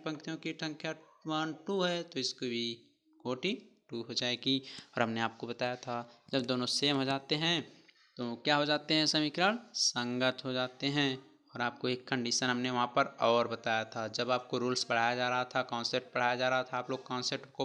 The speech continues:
पढ़ते ही नहीं हैं, केवल एग्जाम, अ, चैप्टर को सॉल्व करने का प्रयास करते रहते हैं। इसलिए आप लोग पहले फार्मूले को देखते रहिए,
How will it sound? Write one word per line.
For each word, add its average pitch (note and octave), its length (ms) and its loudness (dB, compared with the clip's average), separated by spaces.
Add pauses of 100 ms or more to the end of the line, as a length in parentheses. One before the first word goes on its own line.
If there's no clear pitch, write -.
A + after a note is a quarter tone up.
(160)
पढ़ते B2+ 320 2
ही D#3+ 100 2
नहीं D#3+ 200 0
हैं, E3 140 -2 (340)
केवल C3 220 2
एग्जाम, B2 460 0 (160)
अ, B2 300 -2
चैप्टर B2 440 -2
को C3+ 160 -4
सॉल्व A#2 260 2
करने A2+ 240 -6
का C#3+ 120 -2 (420)
प्रयास G#2+ 260 -4
करते G#2+ 320 -8
रहते A#2 300 -6
हैं। B2 220 -6 (260)
इसलिए E3+ 200 2
आप E3+ 120 0
लोग F3 200 -2
पहले C#3+ 240 4
फार्मूले B2+ 400 2
को B2 140 -4
देखते A#2 320 -2
रहिए, A#2 360 -2